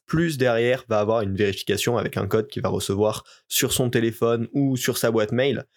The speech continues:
Et donc là, on va avoir un champ de code de sécurité. Ça va être aussi utilisé, euh, dans le cas de signature électronique, où on va vouloir, pareil, authentifier l'utilisateur en lui envoyant un code sur son téléphone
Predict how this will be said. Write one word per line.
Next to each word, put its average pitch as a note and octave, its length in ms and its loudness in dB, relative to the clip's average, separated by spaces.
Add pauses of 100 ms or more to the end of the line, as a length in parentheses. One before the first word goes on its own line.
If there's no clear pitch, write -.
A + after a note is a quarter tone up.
(200)
Et - 40 -4
donc G#2 160 -4
là, G#2+ 120 4
on G#2 60 -2
va - 100 -2
avoir G#2 200 0
un - 60 -6
champ A2+ 300 0
de G2 120 0
code A2 280 0
de G#2+ 80 0
sécurité. G#2 720 -2 (240)
Ça B2 160 0
va A#2 100 4
être B2 200 0
aussi B2 220 0
utilisé, A#2+ 600 2
euh, G2+ 240 0
dans G2 240 -2
le - 40 -8
cas A2 200 2
de A2 100 -4
signature A#2 640 0
électronique, A2+ 800 0
où A#2+ 60 -2
on A2 120 0
va G#2 140 2
vouloir, A2 340 0
pareil, A2 420 0 (100)
authentifier A#2+ 720 0 (280)
l'utilisateur A2 680 0
en G#2+ 60 0
lui F#2+ 100 -2
envoyant G2 440 0
un G2+ 140 0
code G#2 460 2
sur - 200 -2
son G#2 160 -2
téléphone G#2 540 0